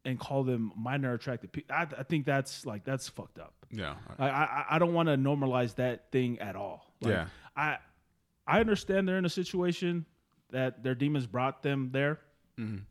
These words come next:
Speaker 1: or life circum-, I don't know, you know, whatever. But I think that the,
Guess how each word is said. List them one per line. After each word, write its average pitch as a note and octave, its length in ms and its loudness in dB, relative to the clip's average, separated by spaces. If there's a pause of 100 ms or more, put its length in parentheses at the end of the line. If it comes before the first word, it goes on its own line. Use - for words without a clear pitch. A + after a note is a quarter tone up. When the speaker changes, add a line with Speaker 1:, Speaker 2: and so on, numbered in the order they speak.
(120)
Speaker 1:
or B2 140 -2
life B2 220 2
circum-, C#3+ 260 -2
I D3+ 100 0
don't C#3 120 0
know, G#2+ 180 -6
you G#2 80 -6
know, A2+ 140 -2
whatever. B2+ 440 0 (680)
But B2+ 340 2 (1900)
I D#3 140 6
think F3 400 2
that C#3 300 2
the, B2+ 340 2